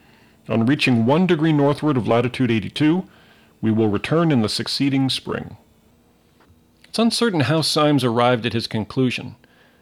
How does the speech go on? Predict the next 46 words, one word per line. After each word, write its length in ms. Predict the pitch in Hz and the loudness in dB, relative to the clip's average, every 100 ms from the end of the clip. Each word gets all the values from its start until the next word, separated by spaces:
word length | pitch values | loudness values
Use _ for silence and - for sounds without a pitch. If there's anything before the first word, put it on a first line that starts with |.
| _ - | _ -10
At 100 | 131 | -8
the 60 | |
time 260 | 120 185 202 | -4 0 0
he 60 | 160 | 0
printed 320 | - 170 151 | -2 0 2
off 140 | 143 | 2
his 100 | 127 | 0
pamphlets, 460 | - 147 147 127 - | -2 -2 0 -2 -2
he 60 | |
was 140 | 120 117 | -6 -2
working 300 | 123 - 120 | -4 0 -2
as 100 | 113 | -2
a 60 | |
trader 500 | 107 - 147 165 110 | -8 -4 -2 -2 -4
in 100 | 104 | -4
Mississippi. 640 | 107 - 107 - 151 - 101 _ _ _ _ _ _ _ _ _ _ | -6 -6 -6 -6 -6 -8 -16 _ _ _ _ _ _ _ _ _ _
The 100 | 151 | -8
fact 260 | - 220 226 | 0 -2 0
that 80 | 180 | 0
he 80 | |
mentions 420 | 151 151 - 147 127 | 2 0 0 -2 2
the 180 | 131 | -2
concentric 540 | - 127 - 139 131 - | 0 -4 -2 -2 -2 -4
circles 380 | 156 156 131 - | -4 -2 -2 -4
suggests 360 | 117 131 123 | -2 0 0
that 60 | 120 | -2
he 60 | |
may 160 | 120 131 | 0 2
have 120 | 131 | 2
been 120 | 127 | 0
familiar 440 | 117 131 123 123 113 | -2 0 0 0 0
with 240 | 117 135 | 0 -2
the 80 | 123 | -2
work 260 | 110 113 113 | -2 -2 -4
of 120 | - | -6
Halley 460 | 170 170 104 107 | -4 -2 -2 -6
or 220 | - 120 107 | -2 -2 -2
familiar 400 | 123 123 120 107 | 0 0 0 -2
with 100 | 101 | -2
somebody 280 | 127 113 107 | -2 -2 -4
who 120 | 117 | -4
was 160 | 104 | -6
familiar 520 | - 117 117 143 123 - | -8 -2 0 2 0 -2
with 140 | - | -6
that 160 | 107 - | -8 -6
work. 300 | - - | -10 -12